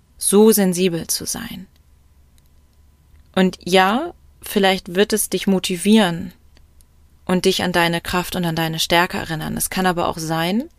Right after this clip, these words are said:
dass es dich nur noch trauriger macht, weil du merkst, okay, das mag ja so sein, vielleicht für andere, aber das, was ich fühle, ist vor allem die Belastung darin.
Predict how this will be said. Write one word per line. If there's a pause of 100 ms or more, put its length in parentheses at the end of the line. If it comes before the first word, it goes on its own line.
(840)
dass
es
dich
nur
noch
trauriger
macht, (420)
weil
du (680)
merkst,
okay, (120)
das
mag
ja
so
sein,
vielleicht
für
andere, (540)
aber
das,
was
ich
fühle,
ist
vor
allem
die
Belastung (560)
darin.